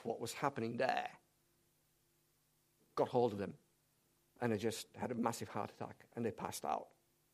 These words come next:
There's actually no hint that God is punishing them. So preachers don't preach that, because frankly, if you preach that,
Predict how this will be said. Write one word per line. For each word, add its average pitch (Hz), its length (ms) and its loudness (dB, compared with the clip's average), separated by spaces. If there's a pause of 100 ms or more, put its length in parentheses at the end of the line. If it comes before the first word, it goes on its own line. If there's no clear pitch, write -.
(1200)
There's 135 120 2
actually 185 320 8
no 160 340 10
hint 131 280 4
that 120 180 -6
God 127 240 8 (120)
is 123 280 2
punishing 117 640 -4
them. - 120 -10 (560)
So - 120 6
preachers 175 300 6
don't 156 220 8 (120)
preach 151 300 2
that, 104 280 6
because 120 240 0
frankly, 143 580 6
if - 80 -4
you 123 80 -2
preach 147 320 2
that, 104 260 4